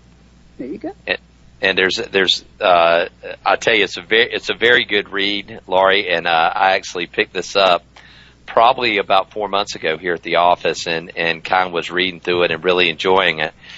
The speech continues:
Speaker 2: And, uh, when I started doing the show, I, I looked over and saw it, and I said, "You know, uh, really like to have Laurie on and, and tell her."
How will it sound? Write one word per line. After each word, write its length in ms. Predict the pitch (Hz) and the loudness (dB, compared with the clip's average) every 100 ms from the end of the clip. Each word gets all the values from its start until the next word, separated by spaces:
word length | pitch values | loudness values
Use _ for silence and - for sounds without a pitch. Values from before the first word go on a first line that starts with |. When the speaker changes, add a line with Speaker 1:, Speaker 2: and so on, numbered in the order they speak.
| - - | -20 -6
Speaker 2:
And, 300 | 87 87 85 | -2 0 2
uh, 120 | 85 | 2
when 180 | 87 87 | 2 -2
I 60 | |
started 360 | - - 98 92 | 0 2 2 0
doing 220 | 95 87 | -4 -6
the 80 | 85 | -6
show, 480 | - - 104 104 85 | -6 0 2 2 4
I, 260 | 80 85 82 - | 4 2 0 -4
I 120 | 85 | -2
looked 260 | 82 90 - | 0 -2 -2
over 220 | 92 87 | -2 -2
and 100 | 80 | -8
saw 260 | - 101 90 | 0 2 2
it, 80 | 82 | 0
and 40 | |
I 40 | |
said, 280 | 85 - 80 | -10 -10 -10
"You 60 | 90 | -6
know, 240 | 85 80 - - - - | -4 -4 -8 -20 -20 -6
uh, 340 | - 85 80 87 | 2 4 4 2
really 200 | 98 104 | 0 2
like 200 | 92 92 | 2 -2
to 60 | 85 | -4
have 160 | 92 | -6
Laurie 320 | 90 90 87 85 | -2 -2 0 -2
on 220 | 87 85 | -2 -4
and, 220 | 80 85 | -10 -10
and 320 | - 82 82 | -10 -10 -8
tell 280 | - 98 98 | 0 2 4
her." 140 | 87 | 2